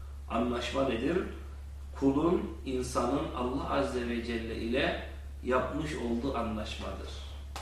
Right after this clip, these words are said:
O da nedir? İslam anlaşması. Kelime-i şehadeti getirerekten, Allah Azze ve Celle'nin varlığı hakkında ve ona kulluğu ispat ederekten, yani Allah Azze ve Celle'yi mabut, hakiki mabut olarak kabul ederekten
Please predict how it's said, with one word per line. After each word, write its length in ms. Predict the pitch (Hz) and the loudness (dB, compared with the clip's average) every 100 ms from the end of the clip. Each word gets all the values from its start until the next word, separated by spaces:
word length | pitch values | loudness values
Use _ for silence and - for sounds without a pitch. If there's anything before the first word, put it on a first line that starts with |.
| - - - | -10 -10 -4
O 120 | 123 | 4
da 120 | 135 | 6
nedir? 360 | 139 151 180 175 - | 6 6 6 4 0
İslam 420 | 143 - 127 123 | -6 0 0 2
anlaşması. 720 | 117 110 - - - - - - - - - - - - | -2 -4 -6 -8 -8 -8 -8 -8 -10 -10 -10 -10 -8 2
Kelime-i 520 | 127 139 143 156 170 | 6 6 6 4 2
şehadeti 540 | 165 135 135 135 151 | 6 8 8 6 2
getirerekten, 680 | 143 127 135 139 127 - 101 95 - - - - - | 0 0 2 2 2 0 -4 -6 -8 -10 -10 -10 -2
Allah 440 | 120 131 175 143 | 2 6 6 6
Azze 300 | 143 135 135 | 4 6 4
ve 180 | 131 131 | 6 6
Celle'nin 640 | 135 131 131 131 147 147 127 | 6 4 6 6 4 0 4
varlığı 420 | 127 123 139 143 | 4 4 2 2
hakkında 880 | 131 - - 120 120 110 - - - - - - | 0 -4 -4 -4 0 0 0 -4 -10 -10 -10 -6
ve 100 | 110 | 4
ona 480 | 127 135 151 165 - | 6 8 8 6 4
kulluğu 720 | 143 143 156 165 - - - - - | 2 2 4 4 4 2 -4 -8 -6
ispat 400 | - - 123 - | -4 2 4 4
ederekten, 840 | 135 127 120 - 123 139 175 - - - - - | 2 2 0 -2 2 4 4 0 -4 -10 -10 -2
yani 380 | 117 139 - - | 8 10 10 6
Allah 340 | 131 135 139 | 4 6 8
Azze 280 | 139 143 143 | 8 6 4
ve 140 | 135 135 | 4 6
Celle'yi 380 | 131 131 127 | 4 6 4
mabut, 560 | 123 135 143 143 180 - | 6 8 8 8 4 2
hakiki 440 | - 131 139 - | -2 -2 -2 0
mabut 460 | 175 147 139 139 143 | 2 4 8 8 6
olarak 340 | 127 131 123 | 2 2 2
kabul 240 | 127 139 135 | 0 0 2
ederekten 560 | 120 123 120 - 147 | 2 2 0 0 2